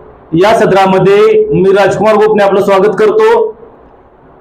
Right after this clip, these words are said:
या, हे सदर सुरू करण्यापूर्वी आपणा सर्वांस विनंती आहे, आमचे नमस्ते फलटणचे YouTube चॅनल आपण सबस्क्राईब करा व बेल आयकॉन दाबा, जेणेकरून लोकसभा निवडणूक तसेच इतर व्हिडिओ आपणास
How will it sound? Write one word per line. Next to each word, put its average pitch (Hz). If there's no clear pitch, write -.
या, 202
हे 214
सदर 233
सुरू 254
करण्यापूर्वी 214
आपणा 214
सर्वांस 220
विनंती 226
आहे, 214
आमचे 208
नमस्ते 240
फलटणचे 214
YouTube 190
चॅनल 208
आपण 208
सबस्क्राईब 208
करा 208
व 190
बेल 214
आयकॉन 214
दाबा, 196
जेणेकरून 214
लोकसभा 226
निवडणूक 220
तसेच 226
इतर 233
व्हिडिओ 208
आपणास 208